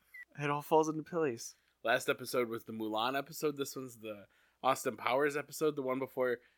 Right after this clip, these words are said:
Speaker 2: that one was the Clockwork Orange episode.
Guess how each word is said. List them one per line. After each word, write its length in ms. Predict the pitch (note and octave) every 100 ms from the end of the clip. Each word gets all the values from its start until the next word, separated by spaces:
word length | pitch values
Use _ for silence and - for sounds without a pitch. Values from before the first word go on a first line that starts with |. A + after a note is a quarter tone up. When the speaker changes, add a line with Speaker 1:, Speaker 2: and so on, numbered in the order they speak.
| _ _ -
Speaker 2:
that 200 | C3 D3
one 180 | D#3+ E3
was 160 | C#3 A#2+
the 320 | A#2+ A2 G2+ - -
Clockwork 380 | C#3 B2+ C#3 A#2+
Orange 340 | B2 D3 D3+
episode. 540 | E3 D#3+ - F3+ F3+